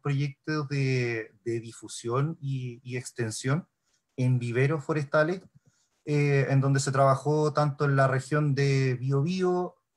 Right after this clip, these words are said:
actual Ñuble, eh, y región Maule, en donde en conjunto suman veintisiete viveros dentro del periodo dos mil cuatro al dos mil diecinueve,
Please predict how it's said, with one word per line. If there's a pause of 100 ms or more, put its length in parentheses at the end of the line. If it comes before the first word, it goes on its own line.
(120)
actual
Ñuble, (560)
eh, (480)
y
región
Maule,
en
donde
en
conjunto
suman (480)
veintisiete
viveros
dentro
del
periodo
dos
mil
cuatro
al
dos
mil
diecinueve,